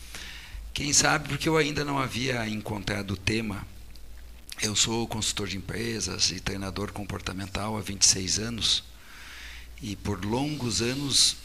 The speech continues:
ensinei o que os meus professores me ensinaram e sigo ensinando também. Mas eu brinco que os cabelos brancos chegaram e aí eu comecei a ter as minhas próprias percepções.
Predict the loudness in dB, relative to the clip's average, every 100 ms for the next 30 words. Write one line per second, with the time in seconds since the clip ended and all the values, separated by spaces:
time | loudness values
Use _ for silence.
0 | -12 -12 -4 4 6 6 6 2 2 -2
1 | 0 -2 -2 2 4 4 4 0 2 6
2 | 6 4 2 2 0 -2 6 8 8 6
3 | 4 4 4 0 -4 -4 -4 -4 -6 -10
4 | -14 -12 -10 -8 -10 -6 -2 0 2 4
5 | 4 4 2 0 2 2 2 2 2 2
6 | 0 -2 -2 -2 -2 4 4 4 2 2
7 | 2 0 0 0 0 -2 0 4 4 4
8 | 2 2 2 2 2 0 0 0 -2 0
9 | 0 0 0 0 2 2 2 2 0 0
10 | -2 -2